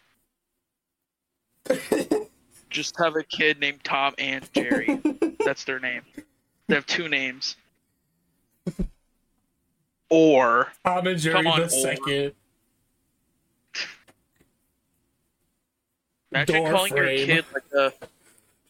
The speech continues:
Speaker 2: door frame.
Speaker 1: <laughs>
Speaker 2: Come on, wireless charger.
Speaker 1: <laughs>
Speaker 2: <laughs>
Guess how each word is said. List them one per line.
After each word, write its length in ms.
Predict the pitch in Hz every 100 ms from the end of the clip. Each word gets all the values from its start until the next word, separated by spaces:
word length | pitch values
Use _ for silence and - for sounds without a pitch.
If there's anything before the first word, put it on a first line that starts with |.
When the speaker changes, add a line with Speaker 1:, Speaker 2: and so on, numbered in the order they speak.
| _ _ _ _ _ - - - _ _ _ _
Speaker 2:
door 280 | 127 123 127
frame. 420 | - 131 131 131 -
Speaker 1:
<laughs> 800 | 175 - 254 226 220 - - - _ _ _ _ _ _ _ _ - _ _ _ _ _ _ _ _ _ _ _ _ _ _ _ -
Speaker 2:
Come 220 | - 185
on, 420 | 190 185 170 160
wireless 540 | 147 156 151 147 147 -
charger. 800 | - 143 143 151 156 160 160 170
Speaker 1:
<laughs> 60 | - - - - 269 381 - 415 403 - 381 - _ _ _ _ - - - - _ _ _
Speaker 2:
<laughs> 80 | 180